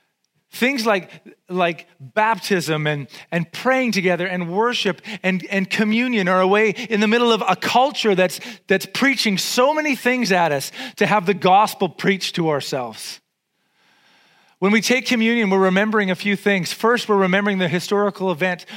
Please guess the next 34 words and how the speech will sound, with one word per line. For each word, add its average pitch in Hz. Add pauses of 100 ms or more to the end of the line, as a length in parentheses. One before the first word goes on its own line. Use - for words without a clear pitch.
of 160
Jesus 202
taking 196
the 175
sins 208
of 202
humanity 196
on 165
his 160
shoulders 160 (640)
and 170
dying. 175
And 175 (240)
there, 202
there's 208
something 277
very 208
powerful 208
about 175
that 165
event, 160
'cause 175
we, 220 (140)
we 233
always 294
jump 196
immediately 185
to 175
the 160
resurrection 156
of 185
Jesus 190
Christ. 208 (340)
But 185